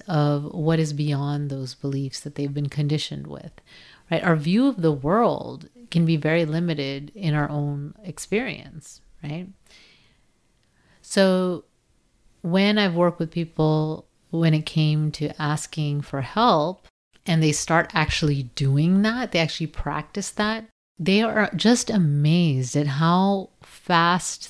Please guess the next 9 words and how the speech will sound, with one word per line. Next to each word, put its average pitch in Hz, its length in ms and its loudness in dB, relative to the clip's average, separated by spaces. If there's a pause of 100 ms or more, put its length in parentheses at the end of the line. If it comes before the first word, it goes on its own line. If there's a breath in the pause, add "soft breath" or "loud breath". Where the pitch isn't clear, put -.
things 156 400 2
can 143 240 -2
move 139 180 -2
forward 196 400 0
for 214 160 0
them, 202 440 0 (420 loud breath)
how 185 160 0
many 190 200 2
things, 170 500 -2